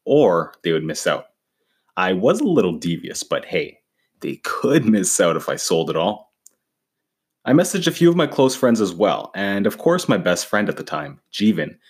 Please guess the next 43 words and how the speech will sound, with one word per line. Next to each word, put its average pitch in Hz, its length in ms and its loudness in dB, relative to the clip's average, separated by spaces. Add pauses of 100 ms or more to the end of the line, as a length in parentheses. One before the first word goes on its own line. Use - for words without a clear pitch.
(280)
and 110 520 2
offered 135 320 0
them 117 140 4
all 95 180 2
a 82 60 2
deal. - 400 -8 (580)
If 98 120 -2
they 98 120 2
sold 120 380 4
my 92 160 2
straws - 500 -2
for - 140 -6
me, - 240 -14 (240)
they 87 100 0
could 101 120 0
eat 98 120 -2
candy 92 300 -2
for - 140 -12
free. - 320 -12 (400)
Now, - 460 0 (460)
which - 280 0
kid - 400 -2
could - 120 -6
say 92 180 0
no 85 180 0
to 76 60 -6
this? - 420 -14 (760)
None. 76 400 -6 (1200)
The 113 100 2
next 220 360 -2
day, - 320 -4 (320)
I 98 60 -2
gave 101 220 2
each - 220 -4
of 170 60 -2
my 139 100 2
close 107 300 0
friend 87 320 -2
bundles 107 500 -2
of - 260 -10
fifty 147 360 -4
Pixie - 380 -14
Stix - 440 -10